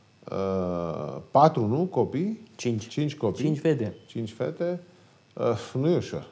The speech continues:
Speaker 2: În săptămâna
Speaker 1: Deci,
Speaker 2: mare, nu-i așa,
Speaker 1: uh,
Speaker 2: cântăm la biserică: „Slavă îndelung răbdării tale, Doamne.”
Speaker 1: Am înțeles.
Speaker 2: Ar fi cazul să cântăm și: „Slavă îndelung răbdării tale, sire sau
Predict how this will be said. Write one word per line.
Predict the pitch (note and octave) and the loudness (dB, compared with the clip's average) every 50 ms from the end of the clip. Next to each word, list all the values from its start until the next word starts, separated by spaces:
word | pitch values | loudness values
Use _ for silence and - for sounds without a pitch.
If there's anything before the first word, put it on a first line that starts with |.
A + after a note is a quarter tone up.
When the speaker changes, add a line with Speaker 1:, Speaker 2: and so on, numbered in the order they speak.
| - - - | -6 -2 2
Speaker 2:
În | C#3+ | 2
săptămâna | C#3 - - C#3 C3 - D3 C#3 D3+ F3+ G3 F3 | 4 6 4 4 6 6 6 8 10 10 10 12
Speaker 1:
Deci, | D#3 C3 | 12 12
Speaker 2:
mare, | D3+ D#3 E3+ F3+ F3+ F3 E3 D#3 | 12 12 12 12 12 12 10 10
nu-i | D#3+ D#3+ | 10 8
așa, | D#3+ D#3+ - A#2+ - | 8 8 10 10 8
Speaker 1:
uh, | - - - | 10 10 10
Speaker 2:
cântăm | - D3+ C#3+ - F3 F3+ F#3 | 8 8 8 8 8 10 10
la | F3 E3 D3+ | 10 10 8
biserică: | C#3+ C3+ B2+ A#2+ - D3 D3+ E3+ F#3+ F#3 F#3 F3 D#3 | 8 6 6 6 4 4 4 6 6 6 6 4 4
„Slavă | - - - - A#2+ A#2+ C#3 D#3 F3+ F#3+ F#3+ F3 E3 E3+ | 2 2 0 2 4 6 6 8 8 8 6 8 8 6
îndelung | D#3+ D3+ D3 D3 C3+ B2+ B2+ B2 A#2+ B2 D3 E3 E3+ D#3 | 6 6 4 2 4 6 6 6 6 6 4 4 4 4
răbdării | D3 C3+ C3+ B2 A#2+ A#2 B2 C#3+ D3+ D3+ C#3 A#2+ | 4 4 4 4 4 4 2 2 2 2 2 2
tale, | - C#3 C3+ C3 B2+ B2 | 2 2 4 4 4 4
Doamne.” | A2+ G#2+ A2 B2 A#2+ A#2+ A2+ A2 G#2 G#2 G2+ F#2+ - | 2 4 6 8 8 8 8 6 4 2 -2 -4 -4
Speaker 1:
Am | - G#2 G#2 F#2+ F#2+ | -4 -2 -2 -2 -2
înțeles. | F#2 F2+ | 0 6
Speaker 2:
Ar | - C3 B2+ B2+ | 8 8 8 8
fi | A#2+ - F3+ F#3 | 6 4 4 4
cazul | F3+ - D#3 D#3+ E3+ E3+ E3 | 6 8 10 10 10 8 6
să | D3+ - - D3 C#3+ C#3 B2+ - B2+ B2+ | 6 6 4 4 4 4 2 2 0 -2
cântăm | B2+ - C3 B2 A2+ A2 - D3 E3 F3 | 0 2 2 2 4 4 6 6 6 6
și: | F3 F3 D3 C#3 | 6 4 4 2
„Slavă | - - - B2+ B2+ D3 E3 E3+ E3+ E3 D3+ D#3 D3+ D3 | 2 2 2 6 8 10 12 12 10 10 10 8 8 8
îndelung | C#3+ C3+ B2+ B2 B2 A#2 A#2+ C#3+ D3+ D#3 D3 C#3 C3 | 6 4 2 4 4 4 6 4 4 4 4 6 6
răbdării | C3 B2 A#2 A#2 B2+ C3+ C#3+ C3+ B2+ A#2+ | 6 6 6 4 4 4 4 4 2 2
tale, | A2+ - B2+ B2+ C3 C3+ C3 B2 A#2+ A#2 A2+ A2 A2 | 2 4 6 6 8 8 6 6 4 4 4 2 -2
sire | A2+ - - - - C3 C3 B2 G#2 G2+ G2+ F#2+ | -6 -4 -2 0 2 4 6 6 6 4 0 -2
sau | F#2 - - F#2 F#2+ - F#2+ | -4 -6 -6 -6 -6 -6 -8